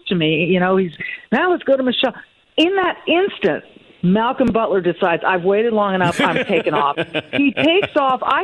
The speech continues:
Speaker 1: have to chase him down. And it's, I've never looked back at it. I'm told it's kind of humorous, but we did. I chased him down. I got him on camera. Uh, but yeah, I, you know, that, that was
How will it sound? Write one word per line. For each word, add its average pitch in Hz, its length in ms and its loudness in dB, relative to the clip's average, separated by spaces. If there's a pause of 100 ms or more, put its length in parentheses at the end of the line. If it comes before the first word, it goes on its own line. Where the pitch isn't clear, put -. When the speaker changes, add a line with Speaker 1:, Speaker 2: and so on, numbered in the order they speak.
(120)
Speaker 1:
have 381 120 -4
to 233 100 -4 (200)
chase 330 260 -4
him 254 220 0
down. 185 600 0 (400)
And 240 360 0
it's, 233 280 -2 (120)
I've 202 180 0
never 262 340 0
looked 277 300 -2
back 226 300 0
at 175 120 2
it. 170 140 0
I'm 170 180 0
told 226 300 0
it's - 260 -8
kind 214 160 0
of 196 80 0
humorous, 165 520 2 (100)
but 175 180 2 (300)
we 208 160 2
did. 247 240 2
I 208 100 0
chased 240 340 0
him 240 120 2
down. 214 280 0
I 180 100 0
got 196 200 0
him 202 80 -2
on 196 160 -2
camera. 214 520 -2 (380)
Uh, 175 280 0 (160)
but 190 180 0
yeah, 226 240 2
I, 190 300 0
you 196 260 -2
know, 185 160 -2
that, 196 380 -2
that 208 220 0
was 202 160 -2